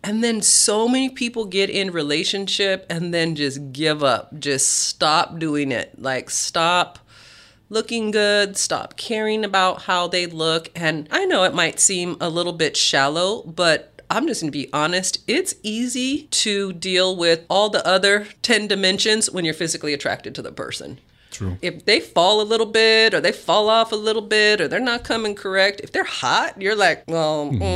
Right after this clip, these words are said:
Speaker 1: mm, okay, <laughs>
Speaker 2: Yeah,
Speaker 1: we
Speaker 2: it's
Speaker 1: can work
Speaker 2: true.
Speaker 1: on it."
Speaker 2: Yeah,
Speaker 1: <laughs>
Speaker 2: true.
Speaker 1: But if they're not hot, you're like, "This shit, uh, uh, why am I putting up with this?"
Speaker 2: Yeah.
Speaker 1: Every time I get mad at you, Anthony, every time in my head, I'm like, "He's still hot though."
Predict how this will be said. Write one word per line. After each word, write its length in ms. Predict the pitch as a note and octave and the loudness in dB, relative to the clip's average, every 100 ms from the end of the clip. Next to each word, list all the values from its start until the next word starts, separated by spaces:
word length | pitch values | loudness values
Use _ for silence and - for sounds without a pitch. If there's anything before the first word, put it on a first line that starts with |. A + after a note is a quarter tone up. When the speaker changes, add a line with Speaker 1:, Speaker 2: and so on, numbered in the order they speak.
| F3+ E3+ E3 E3+ E3+ E3+ E3 | 0 0 0 -2 -2 -2 -2
Speaker 1:
mm, 80 | E4+ | 0
okay, 220 | - G#2+ - _ - | -2 -4 -12 _ -6
<laughs> 300 | - - - | -4 -2 -2
Speaker 2:
Yeah, 180 | F#3+ B2 | -2 6
Speaker 1:
we 60 | E3 | 6
Speaker 2:
it's 100 | - | 8
Speaker 1:
can 100 | A#3+ | 6
work 80 | F#3+ | 4
Speaker 2:
true. 80 | |
Speaker 1:
on 80 | G3+ | 2
it." 240 | F#3 - - | 0 -4 0
Speaker 2:
Yeah, 220 | G2+ C3+ | 2 2
Speaker 1:
<laughs> 280 | - - - | 0 -4 -10
Speaker 2:
true. 340 | - - A#2 | -10 2 6
Speaker 1:
But 40 | A#2 | 6
if 40 | - | 6
they're 140 | F4 | 2
not 300 | G3 G3+ - | 2 2 2
hot, 340 | D4+ D#4+ D#4+ A#3 | 4 4 4 4
you're 120 | A#3+ | 4
like, 180 | A3+ F#3 - - _ _ - | 4 2 -2 -20 _ _ -6
"This 200 | B3 - | -2 2
shit, 520 | - B2 A2 - - - | 2 2 -4 -6 -8 -2
uh, 160 | G3+ A3 | 0 0
uh, 100 | D4+ | -2
why 160 | D#4+ G4+ | -2 0
am 100 | E4 | 2
I 80 | G3+ | 2
putting 220 | A#3+ F3+ | 2 0
up 120 | E3+ | 0
with 80 | E3 | -2
this?" 400 | F3 F3 - - - | -4 -4 -4 -6 -2
Speaker 2:
Yeah. 180 | G#2+ C3+ | -2 0
Speaker 1:
Every 240 | C4+ C#4 E4 | 2 2 2
time 240 | G#4 G4+ | 0 2
I 80 | D4+ | 2
get 180 | A#3 G#3+ | 2 0
mad 220 | G3+ G#3+ | 0 0
at 140 | A#3+ | -2
you, 80 | A#3+ | -4
Anthony, 400 | G#3+ A3+ G3+ A#3 _ _ _ _ | -4 -6 -8 -12 _ _ _ _
every 400 | G#3 G3 A#3+ B3 | 0 0 -2 -6
time 400 | B3 A#3+ F#3 D#3 C#3+ | -2 2 2 2 -2
in 220 | A#3+ B3+ B3 | 0 2 4
my 140 | A3+ | 4
head, 320 | A3 G#3+ G#3+ | 4 2 4
I'm 200 | G3 G3 | 4 4
like, 300 | F3 D#3+ - - _ _ _ | 4 4 2 -12 _ _ _
"He's 160 | - E3 | -10 -8
still 240 | - A#3 | -4 -4
hot 240 | C4+ E4 - | -2 -4 -2
though." 240 | G#3 | -6